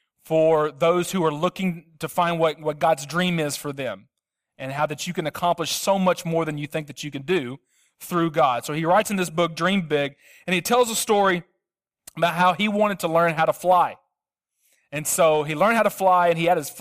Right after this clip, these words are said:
he has flight license for twenty years. But even after twenty years, he still had trouble landing. He didn't, he didn't like it. He was very nervous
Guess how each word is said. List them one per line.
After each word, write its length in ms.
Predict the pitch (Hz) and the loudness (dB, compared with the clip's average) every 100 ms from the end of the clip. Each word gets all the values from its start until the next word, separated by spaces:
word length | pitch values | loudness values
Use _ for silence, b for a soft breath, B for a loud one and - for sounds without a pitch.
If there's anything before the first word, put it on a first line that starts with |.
| 156 | -8
he 140 | 143 | -4
has 200 | 135 120 | -4 -6
flight 320 | - 185 196 | -2 2 2
license 460 | 175 180 175 175 160 | 2 2 0 -4 -4
for 160 | 160 147 | -4 -6
twenty 340 | - 196 185 | -2 0 0
years. 320 | 165 175 160 B B B | 0 -2 -2 B B B
But 80 | 175 | 0
even 160 | 247 269 | 2 2
after 180 | 220 180 | 0 -6
twenty 360 | - 262 247 | -2 0 2
years, 560 | 208 247 208 165 160 - b b | 2 2 2 0 -2 -8 b b
he 140 | 190 180 | -4 -2
still 500 | - - 226 233 214 | 0 0 0 2 2
had 240 | 202 180 | 0 -2
trouble 580 | - 196 175 175 170 156 | 2 2 4 4 2 0
landing. 560 | 175 190 165 113 95 101 | 2 2 0 -4 -12 -8
He 100 | 139 | -8
didn't, 300 | 143 165 160 | -4 -4 -4
he 100 | 143 | -10
didn't 300 | 139 147 127 | -6 -6 -6
like 380 | 123 160 226 233 | 0 2 2 0
it. 180 | 220 190 | -2 -2
He 100 | 156 | -4
was 140 | 143 | -4
very 280 | 127 143 127 | -4 -4 -4
nervous 520 | 127 170 214 214 202 | -2 2 2 0 -4